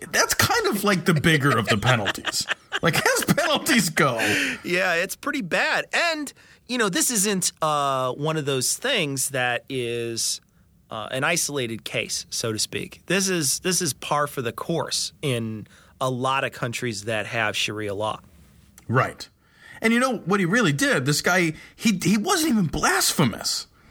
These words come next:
Speaker 1: This particular guy who was, uh, uh,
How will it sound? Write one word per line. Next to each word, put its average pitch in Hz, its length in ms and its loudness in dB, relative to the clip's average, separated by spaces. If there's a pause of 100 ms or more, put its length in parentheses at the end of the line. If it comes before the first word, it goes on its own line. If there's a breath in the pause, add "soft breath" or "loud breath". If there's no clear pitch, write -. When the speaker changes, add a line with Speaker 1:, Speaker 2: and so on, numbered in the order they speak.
(480 loud breath)
Speaker 1:
This 220 280 2
particular 202 600 4
guy 139 360 4
who 123 200 4
was, 123 360 4
uh, 113 400 0
uh, 120 80 -2